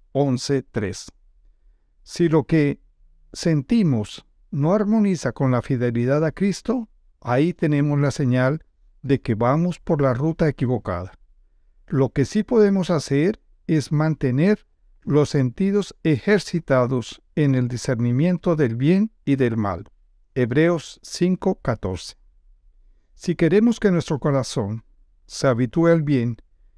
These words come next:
y que la moral bíblica siga siendo la base de nuestra ética, tenemos que dejar que la sangre de Cristo purifique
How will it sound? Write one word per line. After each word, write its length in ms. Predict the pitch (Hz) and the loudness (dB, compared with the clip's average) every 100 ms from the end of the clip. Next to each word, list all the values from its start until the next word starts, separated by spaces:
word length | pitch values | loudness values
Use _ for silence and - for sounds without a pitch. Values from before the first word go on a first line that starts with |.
| _ | _
y 140 | 180 135 | -6 0
que 140 | 156 | 2
la 100 | 139 | 4
moral 320 | 139 147 202 | 2 2 2
bíblica 680 | 185 214 185 180 - 131 120 - | 2 -2 0 -2 0 -2 -2 -10
siga 360 | - 156 165 | -4 0 0
siendo 360 | - 170 165 175 | 0 0 2 2
la 120 | 131 | 2
base 400 | 107 170 196 196 | 2 0 0 0
de 100 | 143 | 0
nuestra 400 | 147 180 - 156 | 0 -2 0 0
ética, 460 | 117 135 127 160 - _ _ _ _ | 0 -2 -2 -4 -4 _ _ _ _
tenemos 480 | - 139 143 160 - | -2 0 2 0 -2
que 120 | 165 | 0
dejar 540 | 131 123 - 147 185 202 _ _ - | 0 0 -2 -2 -2 -6 _ _ -2
que 120 | 147 | 0
la 160 | 135 | 0
sangre 480 | 123 190 208 202 196 | 0 0 2 2 2
de 180 | 170 139 | 0 -2
Cristo 560 | - 220 185 - 117 160 | 0 0 0 -2 -4 -2
purifique 800 | - 131 120 - 202 - 214 | -2 0 0 -2 -4 -2 -6